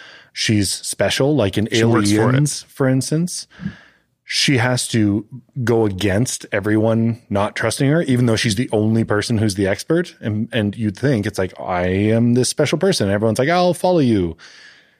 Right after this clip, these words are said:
Speaker 1: She succeeds in spite of everyone disagreeing with that. And she keeps on being strong and she keeps on,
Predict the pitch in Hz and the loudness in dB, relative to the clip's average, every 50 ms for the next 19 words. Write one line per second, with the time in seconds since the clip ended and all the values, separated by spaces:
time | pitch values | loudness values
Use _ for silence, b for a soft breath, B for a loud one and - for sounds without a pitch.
0 | B B B - - 147 131 - 139 - - 131 120 113 107 101 101 - _ _ | B B B -4 -2 -2 0 0 -2 -2 0 0 0 0 0 -2 -6 -12 _ _
1 | - - 117 107 101 - - - - - 110 110 113 113 - - 104 92 90 - | -4 -2 0 0 0 -2 -4 -6 -2 0 2 2 2 0 0 0 -2 -2 -2 -2
2 | - 107 104 110 107 101 101 98 92 92 90 - 107 95 92 98 101 113 131 123 | -2 0 2 2 2 2 2 2 0 0 -2 -2 -2 -2 0 2 2 2 2 2
3 | - 135 139 147 131 120 - - 101 92 - - - - 117 107 104 - - - | 2 0 0 0 -2 -4 -6 -6 -8 -8 -8 -8 -6 -2 -2 -2 -2 -4 -6 -4
4 | - 110 101 101 101 95 104 101 101 98 - - - 98 92 92 98 104 104 104 | 0 2 2 2 4 2 2 2 2 0 -2 -4 -2 0 0 2 2 2 2 0
5 | 95 - - 95 - - - 107 101 - - - 110 101 98 98 95 95 98 95 | -2 -4 -6 -8 -8 -4 -2 -2 -2 -2 -4 -2 0 0 2 2 0 0 -2 -4
6 | - | -8